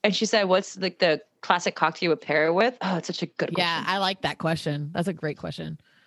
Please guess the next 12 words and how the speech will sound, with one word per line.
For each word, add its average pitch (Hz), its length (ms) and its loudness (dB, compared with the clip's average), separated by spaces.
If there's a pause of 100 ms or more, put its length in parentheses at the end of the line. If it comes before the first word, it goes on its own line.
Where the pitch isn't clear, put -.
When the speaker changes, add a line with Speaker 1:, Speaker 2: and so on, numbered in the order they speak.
(320)
Speaker 1:
Hi, 208 340 0
Speaker 2:
Um, 214 100 0
Speaker 1:
Ruth. 240 120 0 (560)
Speaker 2:
I 190 140 0
think 277 260 -4
I'm 208 180 -2
gonna 220 160 -4
go, 190 440 0
my 180 180 -2
favorite 226 400 -4
horror 190 380 -2
movie 165 340 -4